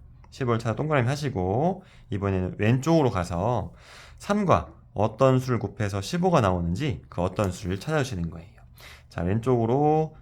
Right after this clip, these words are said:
쭉 따라가게 되면은 오가 나오죠. 아, 바로 몫은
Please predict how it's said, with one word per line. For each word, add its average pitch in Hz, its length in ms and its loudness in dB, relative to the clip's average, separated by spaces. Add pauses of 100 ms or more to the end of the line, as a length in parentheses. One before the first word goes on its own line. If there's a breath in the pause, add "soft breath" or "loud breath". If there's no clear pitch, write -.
쭉 131 180 -6
따라가게 151 380 4
되면은 98 460 -2 (100)
오가 131 320 4
나오죠. 85 680 -2 (180 loud breath)
아, 82 240 -4
바로 107 600 0 (240 soft breath)
몫은 143 580 -4